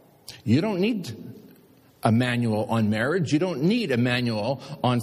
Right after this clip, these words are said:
family life. You don't need a manual on anything. You, if you live this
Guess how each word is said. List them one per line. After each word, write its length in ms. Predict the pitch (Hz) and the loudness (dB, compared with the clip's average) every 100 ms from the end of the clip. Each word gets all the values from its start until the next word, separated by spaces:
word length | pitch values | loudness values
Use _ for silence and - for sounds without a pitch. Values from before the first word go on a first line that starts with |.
| - - | -4 -2
family 300 | 165 123 123 | -2 0 0
life. 260 | 120 131 135 | 0 0 0
You 80 | 208 | 0
don't 140 | 226 | 0
need 160 | 190 196 | 0 0
a 40 | |
manual 520 | 160 175 190 196 190 | 0 0 0 0 0
on 140 | 185 185 | 0 0
anything. 480 | 208 240 131 117 120 - | -2 -2 0 -2 -4 -6
You, 360 | - 190 233 117 | 0 2 2 -2
if 140 | 127 120 | -2 0
you 140 | 214 | 0
live 260 | 240 247 220 | 2 0 2
this 240 | 226 226 | 0 0